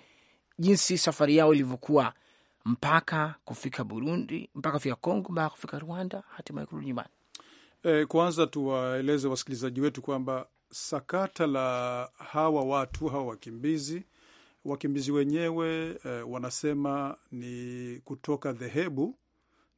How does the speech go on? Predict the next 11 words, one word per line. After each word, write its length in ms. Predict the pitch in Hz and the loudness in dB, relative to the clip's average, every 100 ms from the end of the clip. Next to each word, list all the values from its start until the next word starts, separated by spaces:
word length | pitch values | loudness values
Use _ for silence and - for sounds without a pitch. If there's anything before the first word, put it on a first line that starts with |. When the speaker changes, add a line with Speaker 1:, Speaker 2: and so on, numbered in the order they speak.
| 151 | -10
Speaker 2:
ni 100 | 127 | -6
dhehebu 440 | 127 131 143 139 | -4 -4 -2 -2
ambalo 280 | 120 135 135 | -2 -2 -2
linaongozwa, 1000 | 127 120 120 135 135 123 131 131 131 151 - | -2 -4 -4 -2 -2 -2 -2 -2 -4 -8 -12
ah, 320 | 120 113 110 | -10 -10 -10
na 140 | 113 117 | -12 -12
mwanamama 600 | 120 117 117 139 139 135 | -10 -10 -4 -2 -2 -2
aitwaye 500 | 120 - 139 131 131 | -6 -6 -6 -4 -6
Ezebingi 640 | 135 120 120 120 139 127 | -8 -10 -10 -6 -4 -4
Ndakumana. 680 | 113 113 120 123 113 107 151 - _ _ _ _ _ _ - | -6 -10 -8 -8 -8 -10 -12 -14 _ _ _ _ _ _ -14
Eh, 920 | 120 117 113 113 117 113 113 113 | -12 -10 -10 -10 -12 -12 -12 -12